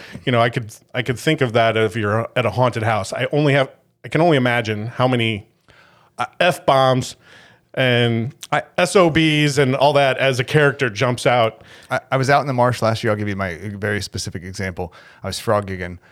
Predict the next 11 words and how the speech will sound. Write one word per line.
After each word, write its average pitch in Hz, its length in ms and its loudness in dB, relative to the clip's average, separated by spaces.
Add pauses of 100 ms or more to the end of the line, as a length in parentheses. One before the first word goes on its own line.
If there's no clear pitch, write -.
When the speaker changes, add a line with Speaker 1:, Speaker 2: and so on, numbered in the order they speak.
(300)
Speaker 2:
and 110 100 -4
I 98 60 0
wasn't 101 280 -4
paying 98 160 -6
attention. 85 460 -12 (440)
Um, 90 440 -6 (160)
I 107 60 -8
was 98 120 -6
looking 110 200 -2
for 98 80 -10
frogs, 90 560 -6